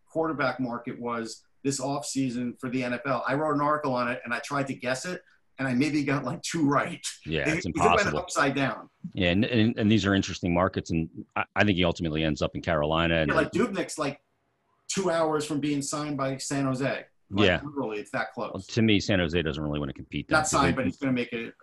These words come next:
Speaker 1: they're gonna
Speaker 2: Yeah,
Speaker 1: make
Speaker 2: they're
Speaker 1: it.
Speaker 2: gonna tr-, eh, that makes no sense to have Martin Jones and Devin Dubnyk to me. I mean,
Speaker 1: No.
Speaker 2: it, it, it, I, I, they're banking on Martin Jones bouncing back. I don't see it.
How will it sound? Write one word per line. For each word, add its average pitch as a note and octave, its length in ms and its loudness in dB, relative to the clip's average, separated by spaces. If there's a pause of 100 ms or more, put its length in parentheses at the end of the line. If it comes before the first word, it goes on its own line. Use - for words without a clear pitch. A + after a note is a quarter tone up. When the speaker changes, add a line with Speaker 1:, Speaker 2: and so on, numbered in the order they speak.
(180)
Speaker 1:
they're A#2+ 140 -4
gonna G#2+ 100 -4
Speaker 2:
Yeah, F#2+ 60 6
Speaker 1:
make D#2+ 80 6
Speaker 2:
they're E2+ 80 2
Speaker 1:
it. E2 40 0
Speaker 2:
gonna D#2 140 0
tr-, - 120 -4 (340)
eh, A2+ 160 6
that A#2 100 6
makes G2 220 6
no G#2+ 100 6
sense E2+ 320 2
to E2 80 0
have D#2+ 100 2
Martin D#2+ 280 2
Jones D2+ 280 0
and C#2+ 80 -4
Devin C#2 220 -2
Dubnyk C2 300 -6
to - 80 -6
me. C2 120 -2 (140)
I D#2+ 60 -2
mean, E2 260 4 (220)
Speaker 1:
No. A#2+ 80 2
Speaker 2:
it, - 80 -2 (320)
it, - 180 2
it, G2+ 160 0 (400)
I, B2 180 2
I, A2 120 6
they're A2+ 160 4
banking G#2 340 8
on F2+ 140 6
Martin E2+ 240 4
Jones E2 240 4
bouncing D#2+ 340 0
back. D#2 220 2
I D#2+ 60 2
don't C#2+ 160 -2
see D#2 180 -6
it. C2 180 -6